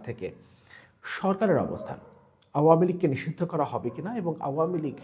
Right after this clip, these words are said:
আগামী নির্বাচনে অংশ নিতে পারবে কিনা, এ দুটো প্রশ্নে অন্তর্বর্তীকালীন সরকারের অবস্থান স্পষ্ট হওয়া গেল। পাঁচ আগস্টের পর থেকে বিভিন্ন সময় প্রশ্ন উঠেছে,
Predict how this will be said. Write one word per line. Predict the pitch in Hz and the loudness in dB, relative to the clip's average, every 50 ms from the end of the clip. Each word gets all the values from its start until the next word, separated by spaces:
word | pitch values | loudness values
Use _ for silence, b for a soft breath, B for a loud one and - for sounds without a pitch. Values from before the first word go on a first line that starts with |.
| - - | -10 -6
আগামী | - 135 127 135 131 | -6 -4 -4 -4 -4
নির্বাচনে | 131 127 123 110 135 123 120 - 120 117 - | -4 -4 -4 -4 -6 -8 -8 -8 -10 -8 -6
অংশ | - 135 147 143 - - | -6 -6 -6 -6 -6 -6
নিতে | 175 165 165 170 156 | -6 -4 -4 -4 -6
পারবে | 160 - 160 170 175 180 214 208 | 0 2 2 2 4 2 0 -2
কিনা, | - 156 117 110 107 110 - - | -2 -4 -6 -4 -6 -8 -6 2
এ | - 202 226 | 4 4 4
দুটো | 185 190 240 - 214 | 4 2 2 0 0
প্রশ্নে | - - - 107 - - - 135 180 262 254 B B B B B B B B - | 0 0 -4 -8 -8 -8 -8 -8 -6 -6 -8 B B B B B B B B 2
অন্তর্বর্তীকালীন | 151 165 160 - 180 156 143 151 151 - - - 117 117 | 4 4 6 4 2 2 2 0 -2 -4 -6 -6 -6 -6
সরকারের | 110 - - 110 110 - 113 113 123 - | -6 -6 -6 -6 -6 -6 -4 -4 -4 -2
অবস্থান | - 110 110 107 113 - - - 240 277 - - - - - | -2 -4 -4 -4 -6 -8 -6 -4 -4 -4 -6 -10 -18 -20 -20
স্পষ্ট | - - - _ - 143 - - - | -20 -20 -6 _ -2 -2 -2 -4 -10
হওয়া | - - - - - - - | -14 -12 -12 -14 -14 -12 -12
গেল। | - - - - b b b b b b b b b b b b b | -10 -10 -12 -12 b b b b b b b b b b b b b
পাঁচ | - 185 214 - - | 8 8 8 8 6
আগস্টের | 269 254 254 226 - 269 262 | 4 2 0 2 2 0 2
পর | 269 247 214 | 2 2 0
থেকে | 214 - 240 220 247 | 0 -2 -4 -2 0
বিভিন্ন | 202 165 185 180 233 269 294 294 | 4 6 6 6 6 2 0 0
সময় | 226 - 190 156 147 127 | -2 -4 -4 -4 -4 -4
প্রশ্ন | 113 - 127 - - - - | -4 -6 -10 -10 -10 -12 -14
উঠেছে, | - - 113 - - - 196 | -14 -14 -14 -12 -12 -12 -12